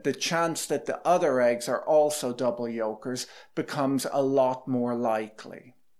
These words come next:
So our first calculation, where we worked out that it was a one in a trillion event,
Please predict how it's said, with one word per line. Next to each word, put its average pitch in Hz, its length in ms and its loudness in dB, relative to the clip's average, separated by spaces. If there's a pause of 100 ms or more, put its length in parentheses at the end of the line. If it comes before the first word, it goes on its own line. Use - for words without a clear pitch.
So 185 240 4
our 175 100 6
first 240 400 2
calculation, 131 840 0
where 135 100 -2
we 131 140 0
worked 143 360 0
out 131 200 2
that 131 140 -2
it 131 100 0
was 131 160 -6
a 131 80 0
one 135 280 -2
in 135 140 0
a 123 80 -2
trillion 156 500 0
event, 113 440 -4